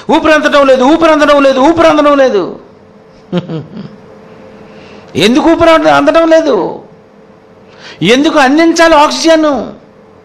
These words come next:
ఒక గ్యాస్ ఎందుకు అందించాలి చెప్పండి?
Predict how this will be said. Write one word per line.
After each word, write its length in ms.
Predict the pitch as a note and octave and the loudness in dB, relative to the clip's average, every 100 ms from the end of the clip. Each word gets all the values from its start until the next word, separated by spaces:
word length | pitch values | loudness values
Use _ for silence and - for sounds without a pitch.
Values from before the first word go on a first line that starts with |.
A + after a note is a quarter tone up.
| - - - - A3 | -20 -20 -20 -8 -6
ఒక 140 | G#3+ | -4
గ్యాస్ 520 | E3+ D3 A3+ D#4 - | -6 -2 0 0 -2
ఎందుకు 260 | D4 D#4 D#4+ | 0 2 2
అందించాలి 760 | D4 B3+ B3 C4+ D#4 D#4 D4 | 2 2 2 2 0 0 0
చెప్పండి? 640 | C#4+ C#4+ D4 D4+ B3 F3+ | 0 -2 -2 -2 -6 -8